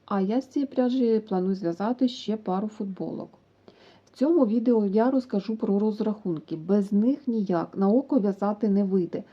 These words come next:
Потрібен чіткий план дій. Поговоримо про всі нюанси, важкі моменти.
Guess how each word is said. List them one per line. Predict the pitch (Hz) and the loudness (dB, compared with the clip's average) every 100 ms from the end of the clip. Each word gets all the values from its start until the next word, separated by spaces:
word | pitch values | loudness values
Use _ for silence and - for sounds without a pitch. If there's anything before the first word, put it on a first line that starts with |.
| - - - | -20 -18 2
Потрібен | 226 220 277 269 214 | 2 2 2 2 2
чіткий | 208 - _ 220 247 294 294 - | -4 -8 _ 0 2 2 -2 -6
план | 185 190 214 214 - | -2 0 -2 -4 -8
дій. | 160 170 175 190 _ _ - - - - - - | -6 -6 -8 -10 _ _ -20 -20 -20 -20 -8 2
Поговоримо | 269 294 233 220 196 190 | 4 4 4 4 4 0
про | - 240 | -2 -4
всі | - 294 | -4 -2
нюанси, | 269 208 190 208 208 240 | 2 2 2 0 -4 -6
важкі | 220 233 - - 277 | -4 -4 -4 -2 0
моменти. | 220 185 185 190 220 220 277 | 2 2 2 0 -2 -2 -4